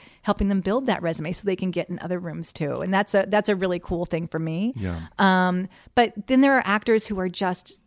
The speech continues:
Speaker 1: uh, there are certain actors that you bring back again and again because you know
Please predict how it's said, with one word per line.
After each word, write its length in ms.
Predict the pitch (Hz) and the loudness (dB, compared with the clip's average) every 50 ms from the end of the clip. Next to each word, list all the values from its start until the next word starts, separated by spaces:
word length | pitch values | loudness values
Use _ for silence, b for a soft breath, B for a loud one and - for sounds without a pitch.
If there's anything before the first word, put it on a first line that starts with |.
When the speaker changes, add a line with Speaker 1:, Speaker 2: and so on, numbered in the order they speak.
| _ _ - | _ _ -4
Speaker 1:
uh, 60 | - 208 | -2 2
there 160 | 196 214 208 | 4 6 4
are 100 | 202 190 | 4 4
certain 260 | - - - - 196 | 0 -2 -4 -2 -2
actors 300 | 185 180 - 202 196 - | -2 -2 -4 -6 -6 -6
that 60 | 180 | -6
you 100 | 190 202 | -6 -6
bring 180 | 185 202 196 190 | -6 -4 -4 -2
back 220 | 185 175 175 - | -2 -4 -4 -4
again 220 | 180 175 185 170 170 | -8 -6 -6 -6 -4
and 60 | 170 | -6
again 200 | 170 175 175 175 | -6 -4 -4 -6
because 300 | 175 180 - 190 196 175 | -6 -6 -4 -4 -4 -2
you 100 | 196 196 | -2 -4
know 200 | 190 185 170 170 | -2 -2 -4 -6